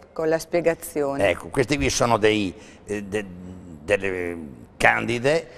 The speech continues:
Speaker 1: Quindi
Speaker 2: che
Speaker 1: è la
Speaker 2: si sono
Speaker 1: candida vista al microscopio,
Speaker 2: Sì,
Speaker 1: questa?
Speaker 2: sì, ovviamente, sì, al microscopio, ma quando è nella sua forma di blastospora, cioè quindi come la blastolomana, in pratica è una cellula che si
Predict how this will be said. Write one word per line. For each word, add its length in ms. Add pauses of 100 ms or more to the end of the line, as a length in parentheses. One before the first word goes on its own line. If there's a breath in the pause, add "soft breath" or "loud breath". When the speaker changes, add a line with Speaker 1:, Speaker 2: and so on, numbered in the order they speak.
(100)
Speaker 1:
Quindi 220
Speaker 2:
che 60
Speaker 1:
è 20
la 80
Speaker 2:
si 80
sono 140
Speaker 1:
candida 360
vista 320
al 100
microscopio, 840
Speaker 2:
Sì, 80
Speaker 1:
questa? 280
Speaker 2:
sì, 60
ovviamente, 460
sì, 160
al 80
microscopio, 600
ma 240 (360 loud breath)
quando 400
è 100
nella 260
sua 240
forma 420
di 240 (300 loud breath)
blastospora, 1000 (220 loud breath)
cioè 160
quindi 240
come 240
la 100
blastolomana, 680
in 120
pratica 800
è 100
una 220
cellula 360
che 140
si 320